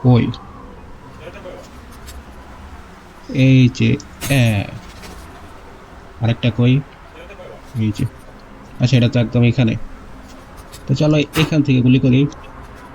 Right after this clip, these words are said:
না, ঘরের দরজার এখান থেকে গুলি লাগবে না, কাচের সাইড থেকে আমাকে গুলি করতে হবে। কাচের সাইড থেকে তো দেখা যাইতেছে না। এই যে, হ্যাঁ, খাও, হ্যাঁ, খাইছি।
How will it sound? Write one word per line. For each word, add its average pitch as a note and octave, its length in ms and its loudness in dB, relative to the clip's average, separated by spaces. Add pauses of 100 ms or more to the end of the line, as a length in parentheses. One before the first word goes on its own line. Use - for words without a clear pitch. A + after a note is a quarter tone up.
(140)
না, G#2+ 280 2 (1000)
ঘরের C#3 440 4
দরজার C#3 300 2
এখান C#3+ 220 4
থেকে C3+ 160 4
গুলি C3+ 200 6
লাগবে B2+ 300 4
না, A2 120 2
কাচের B2 440 0
সাইড A#2 260 -2
থেকে A#2+ 180 0
আমাকে A2+ 220 2
গুলি A#2 220 4
করতে A#2 260 0
হবে। A#2 260 2 (920)
কাচের C3+ 200 0
সাইড C3+ 180 0
থেকে B2 120 4
তো A#2+ 100 4
দেখা B2 300 0
যাইতেছে G#2 340 -2
না। - 280 -16 (1400)
এই B2 280 4
যে, - 120 -6 (840)
হ্যাঁ, G#2 220 -2 (320)
খাও, C3+ 220 0
হ্যাঁ, G#2+ 160 2
খাইছি। G#2 280 -2